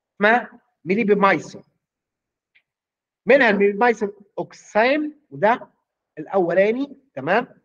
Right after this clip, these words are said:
والثاني اللي هو دلوقتي نجم النجوم اللي هو الموكسي ديكتين.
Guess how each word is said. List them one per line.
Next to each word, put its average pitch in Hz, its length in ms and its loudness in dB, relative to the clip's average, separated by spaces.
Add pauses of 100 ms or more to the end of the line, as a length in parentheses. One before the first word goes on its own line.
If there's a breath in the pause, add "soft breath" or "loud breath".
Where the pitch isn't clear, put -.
(100)
والثاني 226 1080 -4 (220)
اللي 117 320 -16 (220)
هو 165 360 2
دلوقتي 139 680 -8 (100)
نجم 180 220 -8
النجوم 170 540 -6 (240)
اللي 131 120 -10
هو 170 120 0
الموكسي 180 680 -8
ديكتين. 185 420 -12